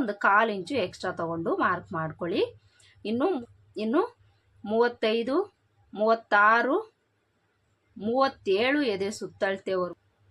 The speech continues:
ಮೂವತ್ತೆಂಟು ಎದೆ ಸುತ್ತಳತೆವರೆಗೂ ಸಹ ನೀವು ಎರಡೂವರೆ ಇಂಚು ಡಾಟ್ ವಿಡ್ತನ್ನ ತಗೊಳ್ಳಿ. ಈ ಮೆಜರ್ಮೆಂಟ್ಸ್ ಅನ್ನೋದು ಈ ಅಳತೆಗೆ ಕರೆಕ್ಟಾಗಿ ಸರಿ ಹೋಗುತ್ತೆ. ಆಗ್ಲೇ ನಾನು ಹೇಳ್ದಂಗೆ ಚೆಸ್ಟ್ ಭಾಗ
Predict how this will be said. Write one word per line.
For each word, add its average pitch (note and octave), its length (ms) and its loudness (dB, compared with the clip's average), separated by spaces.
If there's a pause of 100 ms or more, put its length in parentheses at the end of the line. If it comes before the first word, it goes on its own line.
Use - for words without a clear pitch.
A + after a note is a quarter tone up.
(140)
ಮೂವತ್ತೆಂಟು B3 720 0 (140)
ಎದೆ G3+ 180 0
ಸುತ್ತಳತೆವರೆಗೂ F3+ 960 -4
ಸಹ F#3 260 -6
ನೀವು F3 300 -2 (520)
ಎರಡೂವರೆ A3 720 4 (100)
ಇಂಚು F3+ 300 -2 (340)
ಡಾಟ್ G#3 300 4
ವಿಡ್ತನ್ನ F3+ 380 -2 (140)
ತಗೊಳ್ಳಿ. F#3 400 0 (1300)
ಈ A3 100 -6 (140)
ಮೆಜರ್ಮೆಂಟ್ಸ್ A3+ 560 -2
ಅನ್ನೋದು G3+ 340 -2 (280)
ಈ A#3 40 -6 (100)
ಅಳತೆಗೆ G#3+ 420 0
ಕರೆಕ್ಟಾಗಿ G3+ 580 0
ಸರಿ F#3 260 -2
ಹೋಗುತ್ತೆ. F3 400 -4 (460)
ಆಗ್ಲೇ A3 280 2
ನಾನು G3 280 0
ಹೇಳ್ದಂಗೆ G3 420 -2 (160)
ಚೆಸ್ಟ್ A3 340 -2
ಭಾಗ G#3+ 180 4